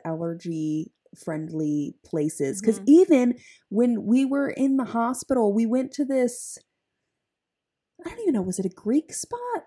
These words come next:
Speaker 1: What was it?
Speaker 2: Oh, yeah, Mediterranean.
Speaker 1: Was it
Speaker 2: Mm-hmm. They have
Speaker 1: Greek?
Speaker 2: all the
Speaker 1: Mediterranean? Okay, I was like, "What did I even get?"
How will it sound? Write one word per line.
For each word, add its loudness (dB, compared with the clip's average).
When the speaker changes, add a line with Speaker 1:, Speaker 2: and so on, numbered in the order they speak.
Speaker 1:
What -6
was 0
it? -2
Speaker 2:
Oh, -4
yeah, -4
Mediterranean. -10
Speaker 1:
Was -4
it -6
Speaker 2:
Mm-hmm. -14
They -2
have -2
Speaker 1:
Greek? -12
Speaker 2:
all 4
the -4
Speaker 1:
Mediterranean? -2
Okay, 0
I 4
was -2
like, -4
"What -2
did -16
I -8
even -10
get?" -20